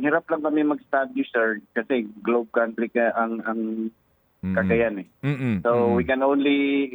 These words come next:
Speaker 1: we can only use mart doon sa Sanchez Mira and Calayan, sir.
Speaker 2: Okay, sige po. But so far naman, everyone is in contact ngayon sa probinsya, itong mga L G Us po?
Speaker 1: Yes, sir.
Speaker 2: Okay, good to know.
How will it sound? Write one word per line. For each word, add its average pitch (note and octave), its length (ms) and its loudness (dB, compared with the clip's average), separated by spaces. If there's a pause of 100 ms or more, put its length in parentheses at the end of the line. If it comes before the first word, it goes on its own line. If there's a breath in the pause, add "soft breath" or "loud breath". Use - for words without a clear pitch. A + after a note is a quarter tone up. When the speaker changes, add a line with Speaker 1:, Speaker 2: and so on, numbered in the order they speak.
(180)
Speaker 1:
we C3 160 2
can C3+ 240 -2
only C#3+ 240 2
use C#3 400 2
mart C3 240 0 (160)
doon A#2+ 480 0
sa A#2 120 -4 (600)
Sanchez A2+ 400 -4
Mira A2+ 400 2
and G#2 160 -4
Calayan, G#2 400 -2
sir. F2 160 -12 (480 loud breath)
Speaker 2:
Okay, E3 560 -2
sige C3+ 240 -4
po. A#2+ 160 4
But C3+ 160 6
so F#3+ 240 4
far E3+ 240 2
naman, D3 400 2
everyone C#3+ 640 4
is A#2+ 160 -2
in B2 160 -2
contact A2 480 4
ngayon A#2+ 160 2
sa A#2 80 -2
probinsya, G#2 560 2
itong G#2+ 320 0
mga G2 80 -4
L G#2+ 160 0
G G2 160 0
Us F#2+ 80 -2
po? - 240 2 (1120)
Speaker 1:
Yes, A2+ 240 0
sir. F#2 240 -4 (160)
Speaker 2:
Okay, G#2+ 240 -2
good G2+ 240 0
to B2+ 160 2
know. G2 160 0